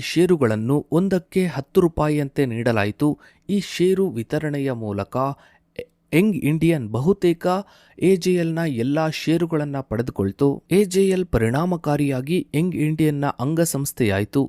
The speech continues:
ಮತ್ತು ಯಂಗ್ ಇಂಡಿಯನ್ಗೆ ಸಾವಿರಾರು ಕೋಟಿ ಮೌಲ್ಯದ ಎ ಜೆ ಎಲ್ ಆಸ್ತಿಗಳ ಮೇಲೆ ನಿಯಂತ್ರಣವನ್ನ ನೀಡಿತು. ಸುಬ್ರಹ್ಮಣ್ಯಂ ಸ್ವಾಮಿಯವರ ದೂರಿನ ಆಧಾರದ ಮೇಲೆ ನ್ಯಾಯಾಂಗ ಪ್ರಕ್ರಿಯೆಗಳು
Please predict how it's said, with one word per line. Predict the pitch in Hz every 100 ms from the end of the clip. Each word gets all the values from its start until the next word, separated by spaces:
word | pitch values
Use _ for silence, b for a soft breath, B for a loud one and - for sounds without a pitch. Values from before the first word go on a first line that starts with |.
| - 123
ಮತ್ತು | - 143 101 b b b b -
ಯಂಗ್ | 165 196 - 170
ಇಂಡಿಯನ್ಗೆ | 170 165 156 151 147
ಸಾವಿರಾರು | - 107 113 139 190 185 170
ಕೋಟಿ | 156 151 143 113
ಮೌಲ್ಯದ | 123 139 113 113 139 - -
ಎ | 175 165
ಜೆ | 165 160
ಎಲ್ | 160 - -
ಆಸ್ತಿಗಳ | 139 - 143 135 127 123
ಮೇಲೆ | 123 147 120
ನಿಯಂತ್ರಣವನ್ನ | 113 156 190 175 156 143 135 117
ನೀಡಿತು. | 101 104 147 143 - -
ಸುಬ್ರಹ್ಮಣ್ಯಂ | 180 208 196 185 180 170
ಸ್ವಾಮಿಯವರ | - 117 156 156 143 139 123 120
ದೂರಿನ | 139 135 131 - 110
ಆಧಾರದ | 113 139 139 123 107
ಮೇಲೆ | 101 110 127 117 120
ನ್ಯಾಯಾಂಗ | 139 180 165 156 151 -
ಪ್ರಕ್ರಿಯೆಗಳು | - 156 147 139 135